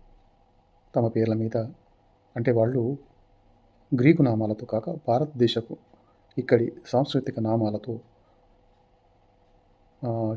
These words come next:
శాసనాలు వేయించడం అనేటువంటిది ఒక విశేషంగా కనపడుతుంది. అది మనకు, ఆ, కంబం బాబా, హెలియోడోరస్ కాలం నుంచి అటువంటి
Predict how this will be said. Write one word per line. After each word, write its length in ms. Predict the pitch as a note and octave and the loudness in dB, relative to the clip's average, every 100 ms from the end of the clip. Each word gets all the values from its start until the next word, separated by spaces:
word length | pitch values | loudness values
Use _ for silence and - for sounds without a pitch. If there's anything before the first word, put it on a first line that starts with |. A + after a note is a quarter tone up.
| - | -2
శాసనాలు 400 | C3 C#3+ B2 A2 | -2 0 0 2
వేయించడం 400 | G#2+ G#2+ A2+ A2 | 2 0 -2 -4
అనేటువంటిది 640 | G#2+ - A2 A2+ A2+ - - _ _ | -6 -8 -10 -8 -10 -10 -16 _ _
ఒక 80 | - | -4
విశేషంగా 420 | A2+ A2+ G#2+ G#2+ | -2 -4 -6 -6
కనపడుతుంది. 560 | G#2+ G#2+ G#2+ - A2 - _ _ _ _ _ _ - | -8 -10 -12 -14 -16 -18 _ _ _ _ _ _ -2
అది 100 | D3+ | 2
మనకు, 440 | C#3 C3+ C3 A#2+ - - _ _ _ _ _ _ B2+ | 2 2 0 -2 -4 -16 _ _ _ _ _ _ -2
ఆ, 260 | A2+ A2+ A2+ | -2 -2 -2
కంబం 260 | A#2+ A#2+ A#2 | 0 2 2
బాబా, 320 | A2 G#2+ G#2+ A2 D#3 _ _ _ - | 0 0 -2 -4 -12 _ _ _ 0
హెలియోడోరస్ 600 | A#2 A#2+ A2+ G#2+ G#2 - - _ _ _ _ _ _ _ _ - | 4 6 6 2 0 -6 -16 _ _ _ _ _ _ _ _ -4
కాలం 240 | A#2+ A2 A2 | 0 2 0
నుంచి 360 | A#2+ - A#2+ - - | 0 -2 -4 -6 -4
అటువంటి 400 | B2 A#2+ A#2 | 0 0 0